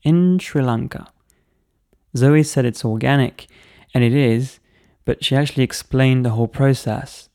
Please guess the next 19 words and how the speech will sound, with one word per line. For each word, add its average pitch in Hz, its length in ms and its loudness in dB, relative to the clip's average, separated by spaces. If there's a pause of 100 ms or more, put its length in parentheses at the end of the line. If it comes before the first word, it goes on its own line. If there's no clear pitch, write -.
(360)
and 131 120 -6
it's 123 140 -8
pretty 156 320 0
clear 135 260 -2
that 113 120 -2
it's - 260 -12 (460)
more 127 200 2
like - 300 -6 (100)
biodynamic 113 880 -2 (440)
or 120 100 0
wild, 113 520 -6 (800)
which - 180 -4
is 117 80 -4
just - 240 -4
on 123 80 -2
another 113 300 0
level. 110 400 -8 (600)
Sorry, 113 360 2
organic. 107 600 -8